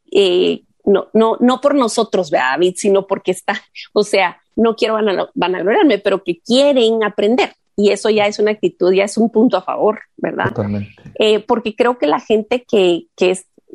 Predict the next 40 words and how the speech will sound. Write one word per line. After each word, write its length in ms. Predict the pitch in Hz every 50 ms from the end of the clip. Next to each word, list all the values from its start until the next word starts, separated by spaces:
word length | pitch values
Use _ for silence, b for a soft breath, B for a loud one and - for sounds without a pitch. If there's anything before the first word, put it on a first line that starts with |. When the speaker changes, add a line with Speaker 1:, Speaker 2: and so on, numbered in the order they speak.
| 52 50 -
Speaker 1:
cerrada 760 | - - 247 240 - 233 233 233 240 233 226 220 220 214 214 208
y 80 | 202 -
que 280 | - 180 180 175 180 185
es 120 | 190 -
im-, 180 | 233 233 - - _
la 180 | - 202 196 185
más 280 | 208 208 226 247 -
imprudente 1040 | 277 277 262 269 202 185 185 196 214 233 254 285 277 - 196 190 185 190 190 - -
en 100 | 214 202
situaciones 560 | - 226 - - 180 175 - 190 190 196 202
de 60 | 233 233
dolor, 360 | 214 185 175 190 233 359 - _ _ _ _ _ _ _
ni 140 | - 269 240
siquiera 340 | - 233 - - 208 208 214
le 100 | 233 240
interesa 600 | 240 240 214 175 180 190 - - 220 226 233 _ _ _
pensar 460 | 202 175 170 175 170 - - 214 220
en 100 | 214 208
cómo 220 | - 190 185 190 185
el 100 | 180 175
otro 200 | 180 - 190 196
se 100 | - 180
está 200 | - - 208 -
sintiendo, 480 | - 196 196 196 349 415 339 262 254 -
que 60 | 254
al 80 | 233
final 340 | - 247 233 240 247 302 370
de 80 | 508 480
Speaker 2:
Oh. 100 | - -
Speaker 1:
cuentas 340 | 508 508 508 - 453 392 -
es 160 | 330 330 339
un 100 | 311 294
asunto 340 | 320 311 - 285 277 285 285
de 100 | 285 285
egoísmo 460 | 254 214 196 185 190 202 233 285 330
y 60 | 330
de 60 | 254 233
centrarte 420 | - 180 185 - - - - 202
en 120 | 208 202
vos 400 | 190 254 440 - - - - _